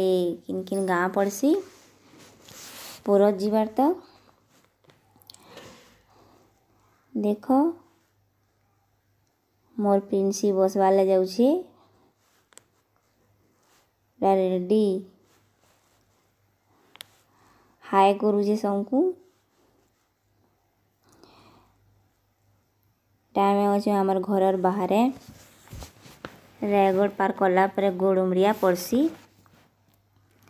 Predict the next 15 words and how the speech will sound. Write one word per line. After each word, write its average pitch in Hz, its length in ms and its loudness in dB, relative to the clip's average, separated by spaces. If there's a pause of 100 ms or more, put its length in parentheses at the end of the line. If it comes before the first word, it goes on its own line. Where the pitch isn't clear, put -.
(400)
ହାଏ 196 240 0
କରୁଛେ 208 360 -2
ପ୍ରିନ୍ସି। 208 540 -4 (3000)
ସେ 208 180 -2
କହୁଛେ, 202 600 0 (2750)
"ଆମେ 202 240 2
ଗାଁ 196 420 2
ଯିମୁ" 208 300 -2
ବୋଲି 196 200 -2
କହୁଛେ। 196 480 -4 (4000)
"ଯାଉଛୁ 202 440 2
ଗାଁ" 196 300 2
ବୋଲି 202 200 -2
ସେ 226 140 -2
କହୁଛେ। 196 460 -6